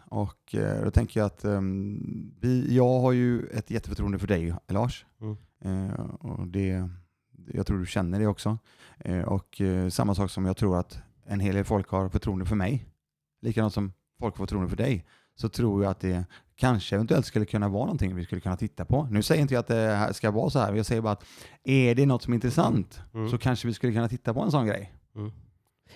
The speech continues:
Speaker 2: Vi skulle kunna i alla, eh, ta fram lite exempel i alla fall. Som en kul
Speaker 1: Precis.
Speaker 2: början. För jag kan titta, jag vet inte om vi ska vara... Jag märker att det är många som tycker det verkar så väldigt spännande att vara i U S A och göra affär.
Speaker 1: Mm.
Speaker 2: Det är lite som,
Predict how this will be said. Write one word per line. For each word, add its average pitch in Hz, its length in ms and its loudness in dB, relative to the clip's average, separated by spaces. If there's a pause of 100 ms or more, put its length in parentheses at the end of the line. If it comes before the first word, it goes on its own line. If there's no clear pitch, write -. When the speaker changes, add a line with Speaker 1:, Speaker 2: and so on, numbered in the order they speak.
Speaker 2:
Vi - 80 0
skulle 117 300 4
kunna 120 160 2
i 117 40 6
alla, 110 320 2
eh, 117 80 -2
ta 117 140 0
fram 107 220 -2
lite 135 160 -6
exempel 117 460 -4
i - 20 2
alla 127 120 -2
fall. - 180 -8 (140)
Som 147 100 -2
en 135 60 4
kul 127 120 0
Speaker 1:
Precis. 123 160 4
Speaker 2:
början. 117 300 2
För - 80 -4
jag 127 100 -2
kan 127 120 -4
titta, 107 500 -4
jag 113 60 -4
vet 120 60 -2
inte 120 180 -6
om 104 100 -6
vi 101 80 -8
ska 104 180 -6
vara... 101 240 -4 (680)
Jag 123 180 0
märker 139 300 4
att 117 120 2
det 113 80 0
är 113 40 2
många 113 340 -2
som 120 180 -6
tycker 117 300 -6
det 117 120 0
verkar 107 280 -4
så 104 120 -10
väldigt 101 220 -6
spännande 104 420 -2
att 107 60 -4
vara 98 220 2
i - 20 -2
U 98 120 -4
S - 140 -6
A 107 140 2
och 110 80 0
göra 98 200 -2
affär. - 480 -6 (280)
Speaker 1:
Mm. 101 140 -2
Speaker 2:
Det 98 80 0
är - 20 -2
lite 101 260 -4
som, 101 240 -8